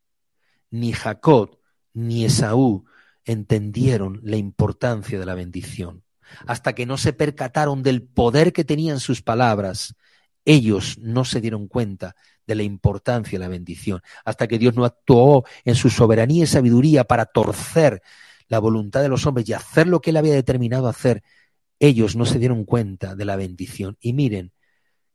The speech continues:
Isaac tembló y Esaú lloró amargamente y gritó y lloró y clamó amargamente.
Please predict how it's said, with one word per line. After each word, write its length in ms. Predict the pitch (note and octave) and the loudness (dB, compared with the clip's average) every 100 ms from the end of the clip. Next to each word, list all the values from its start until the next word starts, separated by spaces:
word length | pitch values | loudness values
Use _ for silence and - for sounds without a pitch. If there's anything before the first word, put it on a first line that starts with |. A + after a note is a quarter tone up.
| _ | _
Isaac 720 | B2+ C3+ C3 A#2 B2+ F3+ - _ _ _ _ | -2 0 2 2 4 2 2 _ _ _ _
tembló 600 | B2+ G#2+ G2 A2+ F#2+ G2+ _ _ _ _ _ _ _ _ _ - | -4 -4 0 0 0 -8 _ _ _ _ _ _ _ _ _ -8
y 140 | G#2 | -4
Esaú 480 | G2 A2 G2+ B2 G#2 | -4 -2 0 2 0
lloró 640 | F#2+ G2+ G#2 G2 C3+ C3 | -4 2 4 6 4 4
amargamente 1200 | G#2 F#2+ G2+ C3 C#3+ B2 G#2 G2 A#2 A2 G2 E2+ G2 | -2 -8 -4 -2 -2 -4 -6 -4 -4 -4 -6 -6 -8
y 60 | |
gritó 600 | F#2 G2 F2 - D3+ D#3+ - | -6 -6 -6 0 2 2 -4
y 140 | G#2+ | -6
lloró 360 | F#2+ F#2+ B2+ C#3 | -4 -2 0 0
y 80 | |
clamó 420 | A#2+ G#2 G2 B2 G#2 | -4 -12 -10 -10 -10
amargamente. 1160 | F#2+ G2+ C3 C3+ B2 A#2 G2 F#2+ G#2 - - | -12 -12 -12 -12 -14 -14 -16 -18 -20 -20 -20